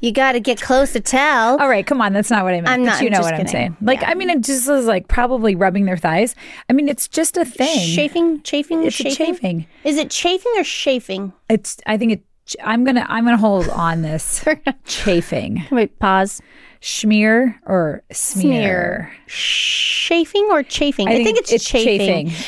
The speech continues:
Speaker 1: And
Speaker 2: It's
Speaker 1: there's
Speaker 2: chafing.
Speaker 1: a chafing dish.
Speaker 2: Yeah.
Speaker 1: You could chafe off a dish of chafing.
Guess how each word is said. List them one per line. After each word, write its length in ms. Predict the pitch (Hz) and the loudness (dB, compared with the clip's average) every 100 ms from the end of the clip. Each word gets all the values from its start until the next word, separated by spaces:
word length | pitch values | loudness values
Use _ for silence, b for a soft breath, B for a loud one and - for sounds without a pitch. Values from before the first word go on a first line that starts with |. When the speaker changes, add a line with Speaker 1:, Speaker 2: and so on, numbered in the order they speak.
| - | -2
Speaker 1:
And 120 | 311 330 | 2 2
Speaker 2:
It's 120 | 349 | 2
Speaker 1:
there's 160 | - - | 0 0
Speaker 2:
chafing. 100 | - 214 | -2 0
Speaker 1:
a 20 | |
chafing 460 | 311 302 302 269 | 0 2 2 4
dish. 480 | 208 202 170 - - | 2 0 0 -4 0
Speaker 2:
Yeah. 300 | 202 170 165 - B B B B | 0 0 -4 -8 B B B B
Speaker 1:
You 100 | 339 | -2
could 140 | 320 254 | 0 0
chafe 420 | - - 392 381 | -2 0 0 0
off 120 | 349 | -2
a 60 | 254 | -2
dish 420 | 214 262 - - - | 0 0 0 -8 -4
of 220 | 233 - | -4 -4
chafing. 760 | - - 285 269 - 254 247 | -10 -4 -2 -2 -2 -2 -2